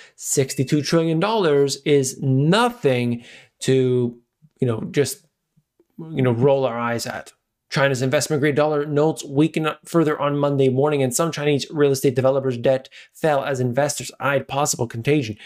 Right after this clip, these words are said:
from the property industry. Market participants were also on high alert to the risk of more policy change,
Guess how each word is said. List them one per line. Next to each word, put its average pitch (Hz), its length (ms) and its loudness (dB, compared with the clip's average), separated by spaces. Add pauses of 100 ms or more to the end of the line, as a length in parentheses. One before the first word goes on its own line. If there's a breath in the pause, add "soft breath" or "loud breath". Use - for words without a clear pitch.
(200 loud breath)
from 147 240 0
the 160 140 2
property 139 680 -4
industry. 156 720 -2 (300 loud breath)
Market 120 340 0
participants 143 560 -2
were 139 180 -2
also 175 380 0
on 135 140 0
high 151 500 -2
alert 196 800 0 (240)
to 160 80 0
the 165 100 2
risk 165 340 2
of 147 360 -2
more 139 320 0
policy 147 680 -4
change, 175 720 0